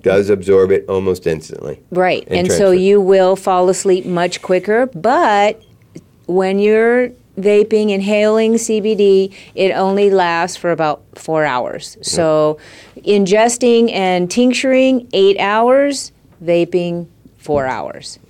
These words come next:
Speaker 1: All right, all
Speaker 2: Okay.
Speaker 1: right. Will I be groggy in the morning?
Speaker 2: No.
Speaker 1: Why? You know why, guys?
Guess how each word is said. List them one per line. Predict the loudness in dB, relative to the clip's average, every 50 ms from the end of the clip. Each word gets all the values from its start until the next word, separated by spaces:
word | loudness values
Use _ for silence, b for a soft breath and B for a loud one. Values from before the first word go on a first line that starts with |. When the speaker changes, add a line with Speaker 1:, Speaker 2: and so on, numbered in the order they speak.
| -16 -12
Speaker 1:
All | -8 -6
right, | -4 -2 -2 -2 -2 -4 -6 -8
all | -6 -4
Speaker 2:
Okay. | -2 0 0 0 0
Speaker 1:
right. | -2 -4 b b b b b b
Will | 2 2 4 4 4
I | 2
be | 2 0
groggy | 2 2 2 2 2 2 2 2
in | 2 2
the | 2
morning? | 2 2 0 0 -4 -6 -10 -16 _ _ _ _ _ _ _ _ _ _
Speaker 2:
No. | -6 -4 -2 -2 0 0 0 0 -2 -2 -4 -4
Speaker 1:
Why? | -2 -2 -2 -2 0
You | 0 0 2
know | 2 2
why, | 2 2 0 0
guys? | 0 0 0 0 -2